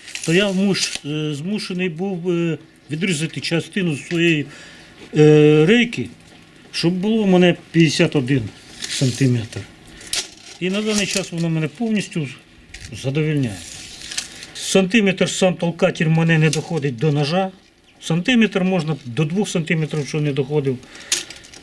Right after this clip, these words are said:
Так, вісімдесят сантиметрів на, на вісімдесят п'ять сантиметрів. І так, мої враження про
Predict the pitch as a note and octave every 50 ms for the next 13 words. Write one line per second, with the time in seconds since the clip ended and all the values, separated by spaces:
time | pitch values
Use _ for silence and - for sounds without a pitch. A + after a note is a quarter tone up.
0 | - - - F3 D3 C3 - D#3 D#3+ - - F#3+ F3+ - - A3+ G#3 G#3+ - G3
1 | F#3 - G3+ F#3+ G3 F#3+ F3+ F#3 F3 F3+ F3 D#3+ - - - - - - - -
2 | - - - - - - - - - - - - D3+ E3 F3 F3 E3 D3+ B2+ -
3 | - - - - - - - - - - - - - - - - - - - -
4 | - - - - - - - - - - - - _ _ - D3 D#3+ D#3+ E3 F3
5 | E3 - - F#3 F#3 F3+ F3+ - G3+ F3+ - - - G#3 G3 F#3 - G3 F#3 D3
6 | - F#3+ F3 F3 F3 E3 E3+ - E3 D#3 C#3+ B2+ - - - - - - - -
7 | - - - - - - - - F#3 E3 - A3 G3+ F#3 - - E3+ F3+ G3+ A3+
8 | A3+ G#3+ G3 G3+ F#3 E3 C#3+ D3+ D3 D3+ - - - F3+ F#3+ F#3+ F#3 E3+